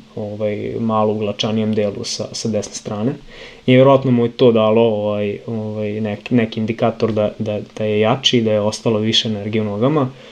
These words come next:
i svaka čast, svaka čast, odneo je show. Ove, ove dve nedelje, dve najveće trke po, po Belgiji je pobedio, po mom nekom mišljenju, ovaj, E tri i, i, ovaj, Flandriju, tako da zasluženo totalno.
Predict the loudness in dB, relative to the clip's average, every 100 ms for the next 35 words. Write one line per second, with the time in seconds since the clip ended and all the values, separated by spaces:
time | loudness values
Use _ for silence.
0 | -20 -14 -2 0 0 -4 -8 -4 0 -2
1 | -2 -10 -6 -6 -6 -14 -12 -4 -4 -2
2 | 0 0 2 0 0 -2 -4 0 4 6
3 | 4 -2 -20 -20 -20 -6 0 2 4 4
4 | 4 4 2 0 0 4 4 4 2 0
5 | -6 -20 -6 -6 0 2 2 0 0 -2
6 | -6 -8 -6 -6 -6 -8 -10 -10 -4 0
7 | 0 0 0 0 -2 -8 -14 -6 0 2
8 | 4 4 2 0 0 0 -2 -8 -6 -4
9 | -2 -2 -4 -8 -18 -20 -20 -20 -6 -4
10 | -2 -2 -2 -4 -4 -4 -4 -6 -6 -6
11 | -8 -10 -8 -8 -10 -12 -16 -16 -14 -12
12 | -10 -12 -8 -6 -6 -6 -6 -8 -12 -10
13 | -12 -10 -12 -14 _ _ _ -20 _ -4
14 | -2 -2 -4 -4 -6 -10 -6 -6